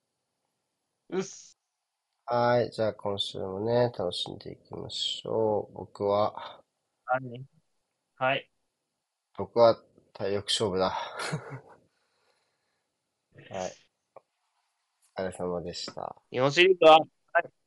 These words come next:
Speaker 1: 四勝二敗で阪神が勝ちます。はい。
Speaker 2: はい、わかりました。えっと、よし、山本由伸は？明日は勝つの？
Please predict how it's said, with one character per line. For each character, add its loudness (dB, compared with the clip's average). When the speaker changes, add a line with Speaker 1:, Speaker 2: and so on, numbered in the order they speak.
Speaker 1:
四 2
勝 4
二 4
敗 8
で 6
阪 2
神 -2
が 2
勝 -2
ち 0
ま 4
す。 -12
は 6
い。 4
Speaker 2:
は 4
い、 0
わ -10
か -6
り -12
ま -10
し -18
た。 4
え 0
っ -2
と、 -2
よ 0
し、 -4
山 0
本 2
由 6
伸 0
は？ 0
明 -4
日 0
は 2
勝 -4
つ -6
の？ -8